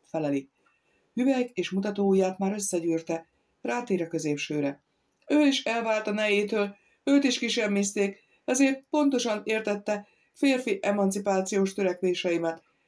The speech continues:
Igaz, nem volt hajlandó velünk tartani, hiába győzködtem, hogy lépjen be a felszabadítók közé.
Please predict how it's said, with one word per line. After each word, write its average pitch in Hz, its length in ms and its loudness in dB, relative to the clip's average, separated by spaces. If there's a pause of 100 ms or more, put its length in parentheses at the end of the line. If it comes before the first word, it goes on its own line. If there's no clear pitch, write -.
(160)
Igaz, 262 260 0
nem 185 180 -2
volt 196 180 2
hajlandó 202 500 2
velünk 202 320 2
tartani, 208 520 -4 (220)
hiába 233 340 0
győzködtem, 196 600 0
hogy 190 160 0
lépjen 196 440 2
be 185 260 -2
a 175 100 -6
felszabadítók 165 840 -2
közé. 156 400 -6